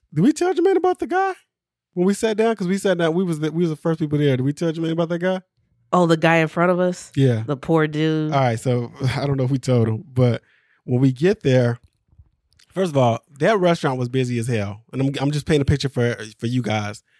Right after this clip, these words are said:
Speaker 1: But their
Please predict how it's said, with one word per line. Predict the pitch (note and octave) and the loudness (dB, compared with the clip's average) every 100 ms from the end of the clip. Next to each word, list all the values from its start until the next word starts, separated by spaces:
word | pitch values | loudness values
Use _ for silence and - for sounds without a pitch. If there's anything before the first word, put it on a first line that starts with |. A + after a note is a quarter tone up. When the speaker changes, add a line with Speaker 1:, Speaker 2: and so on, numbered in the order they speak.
| _ _ _ _ | _ _ _ _
Speaker 1:
But | B2+ C3+ B2+ A2+ _ _ _ _ _ - | 0 2 2 -2 _ _ _ _ _ -20
their | D3+ B2 C#3+ D#3+ F3+ F#3 F#3+ | -20 -4 0 2 4 2 0